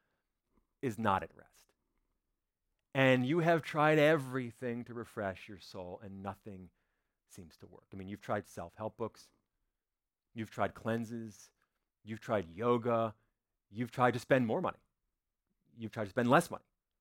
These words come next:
You, you even took a break from social media, but nothing seems to put your soul at rest. If that's you, you might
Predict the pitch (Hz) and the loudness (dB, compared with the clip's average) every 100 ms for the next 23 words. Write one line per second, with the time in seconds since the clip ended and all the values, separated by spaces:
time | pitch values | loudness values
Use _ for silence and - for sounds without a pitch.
0 | _ _ _ - 143 143 165 170 175 135 | _ _ _ -6 0 4 4 2 -2 2
1 | 147 180 175 160 - 180 - 170 202 196 | 6 6 6 -2 4 4 4 2 2 4
2 | 147 147 170 185 247 208 - 196 190 170 | 4 4 4 2 -2 -4 -6 -4 -4 -4
3 | - - _ _ _ - 175 - 147 117 | -4 -6 _ _ _ -4 -4 -4 -10 -10
4 | - 156 135 127 117 113 - 139 180 190 | -2 0 0 -2 0 0 0 0 2 2
5 | - 269 143 90 117 - _ _ _ _ | 0 4 6 4 -4 -18 _ _ _ _
6 | _ _ _ - 113 190 185 233 123 107 | _ _ _ -10 -4 0 6 6 6 2
7 | 127 | -6